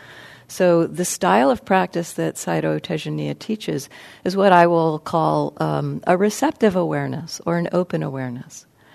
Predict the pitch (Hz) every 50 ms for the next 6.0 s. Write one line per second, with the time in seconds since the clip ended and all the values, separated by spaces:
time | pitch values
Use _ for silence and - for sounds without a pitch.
0 | - - - - - - _ _ _ - 175 180 180 196 196 208 190 170 180 175
1 | 170 165 - - - - 226 220 196 196 190 180 175 170 165 160 147 147 170 160
2 | 156 170 185 226 - - - 233 220 202 190 175 165 160 - - 185 170 160 -
3 | 165 156 - 156 - - 185 180 170 - 170 - - 208 - - - 160 156 151
4 | 143 147 - - - 160 151 139 135 135 139 165 202 - - - - - - _
5 | _ - 147 143 135 151 - - 190 160 160 151 143 131 139 156 160 - - -